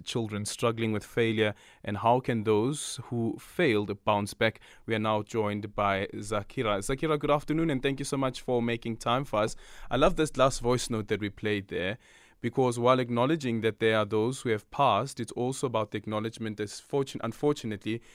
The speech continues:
that there are those who didn't make it and they still form part of the society that we live in.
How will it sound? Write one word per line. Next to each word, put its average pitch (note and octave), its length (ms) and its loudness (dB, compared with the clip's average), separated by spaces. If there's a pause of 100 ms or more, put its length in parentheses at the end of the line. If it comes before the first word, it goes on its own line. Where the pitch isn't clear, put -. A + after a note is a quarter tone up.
(200)
that A#2 160 2
there A#2 100 2
are G#2+ 60 0
those A2 460 0
who A2+ 300 -4 (280)
didn't C#3 340 2
make G2 300 -4
it - 80 -2 (100)
and A2+ 180 0
they A2+ 100 0
still B2+ 320 -4
form A2+ 260 -4
part G#2+ 320 0 (380)
of A2+ 200 2
the A2+ 80 -4
society G2 640 -4
that G2 180 -6
we G2+ 80 -10
live F2+ 160 -8
in. A2 200 -12